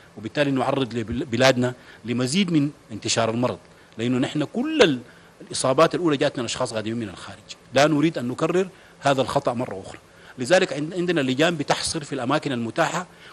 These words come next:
وتبحث في أماكن استيعاب أكبر.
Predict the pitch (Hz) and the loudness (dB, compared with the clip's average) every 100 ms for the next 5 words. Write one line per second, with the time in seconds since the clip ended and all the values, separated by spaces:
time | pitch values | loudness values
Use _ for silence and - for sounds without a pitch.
0 | - 139 190 156 185 - 156 127 127 135 | -6 2 2 2 -2 0 0 2 -2 -2
1 | 131 - 127 156 165 - - - - - | -4 -4 -2 2 2 0 -20 -20 -14 -2
2 | 151 135 | 0 2